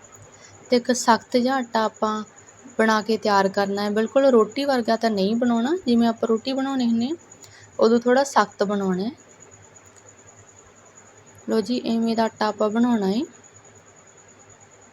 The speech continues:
ਨਾ ਹੀ ਬਾਹਲਾ ਸਖਤ ਹੈ ਤੇ ਨਾ ਹੀ ਬਾਹਲਾ ਨਰਮ ਹੈ। ਤੇ ਹੁਣ ਆਪਾਂ ਆਪਣਾ ਤੇਲ ਧਰ ਦਿਆਂਗੇ ਜੀ ਕੜਾਹੀ 'ਚ ਗਰਮ ਹੋਣ ਲਈ। ਬਿਲਕੁਲ ਥੋੜ੍ਹੀ ਜਿਹੀ ਅੱਗ 'ਤੇ ਆਪਾਂ ਧਰਾਂਗੇ ਆਪਣਾ ਤੇਲ,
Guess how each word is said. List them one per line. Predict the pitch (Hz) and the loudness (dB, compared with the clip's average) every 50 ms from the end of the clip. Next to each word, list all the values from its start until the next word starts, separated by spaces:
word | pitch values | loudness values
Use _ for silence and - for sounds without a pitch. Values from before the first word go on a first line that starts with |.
| - - - - - - - - - - - - - - - - - - - - - - - - - - - - - - - | -20 -20 -20 -20 -20 -20 -20 -20 -20 -20 -20 -20 -20 -20 -20 -20 -20 -20 -20 -20 -20 -20 -20 -20 -20 -20 -20 -20 -20 -12 -6
ਨਾ | 208 208 220 220 | -2 0 2 2
ਹੀ | 226 247 | 4 4
ਬਾਹਲਾ | 247 233 233 233 247 247 | 4 2 2 2 0 -2
ਸਖਤ | - - 214 190 190 - - - | -2 0 -2 -2 -2 -4 -4 -2
ਹੈ | 208 202 | -2 -2
ਤੇ | 196 220 | 0 -2
ਨਾ | 220 214 208 202 | -4 -2 -2 -2
ਹੀ | 214 226 | -2 -2
ਬਾਹਲਾ | 220 220 214 233 | -2 0 0 0
ਨਰਮ | 233 220 202 190 180 175 180 190 | 0 0 0 -2 -2 -2 -4 -4
ਹੈ। | 220 320 - - - - - - - - - - - - - - - - - - - - - - - - - - | -6 -6 -8 -10 -20 -20 -20 -20 -20 -20 -20 -20 -20 -20 -20 -20 -20 -20 -20 -20 -20 -20 -20 -20 -20 -20 -8 0
ਤੇ | - 233 | 2 2
ਹੁਣ | 226 240 240 226 | 2 4 2 0
ਆਪਾਂ | 220 233 - 220 220 | 0 0 0 0 0
ਆਪਣਾ | 214 - - 220 226 | 0 -2 -2 -4 -2
ਤੇਲ | 226 220 - 196 196 190 190 | -2 0 0 0 2 0 2
ਧਰ | 190 233 247 247 | 2 2 0 0
ਦਿਆਂਗੇ | 214 208 214 214 208 208 214 | 0 -2 -4 -4 -2 -4 -4
ਜੀ | 214 - 254 | -4 -6 -6
ਕੜਾਹੀ | - - 220 220 214 220 226 214 | -4 -2 -2 -2 -2 -4 -4 -6
'ਚ | 208 - 214 | -4 -2 -2
ਗਰਮ | 202 214 208 208 208 214 220 226 | 0 2 0 0 0 -2 -4 -4
ਹੋਣ | 208 208 | -4 -4
ਲਈ। | 208 214 240 294 - - - - - - - - - - - - - - - - - - - - - - - - - - - - - - - - 214 | -2 -2 -2 -4 -6 -10 -20 -20 -20 -20 -20 -20 -20 -20 -20 -20 -20 -20 -20 -20 -20 -20 -20 -20 -20 -20 -20 -20 -20 -20 -20 -20 -20 -20 -12 -6 -4
ਬਿਲਕੁਲ | 220 214 - - 247 247 | -4 -2 0 0 -2 0
ਥੋੜ੍ਹੀ | 240 240 226 220 233 247 247 | 2 2 2 2 2 2 0
ਜਿਹੀ | 240 254 247 | 0 0 0
ਅੱਗ | 226 214 220 | 0 -2 -2
'ਤੇ | 190 226 220 | -2 -2 -2
ਆਪਾਂ | 214 208 - 214 214 208 208 202 - - - - - - - - - - - | -2 -2 -4 -6 -6 -6 -6 -8 -10 -14 -20 -20 -20 -20 -20 -20 -8 0 0
ਧਰਾਂਗੇ | 254 240 233 208 190 185 190 | 2 2 2 0 0 0 -2
ਆਪਣਾ | 190 190 - 208 208 208 | -2 -2 -4 -8 -6 -6
ਤੇਲ, | 196 208 208 214 - - | -6 -6 -4 -4 -6 -8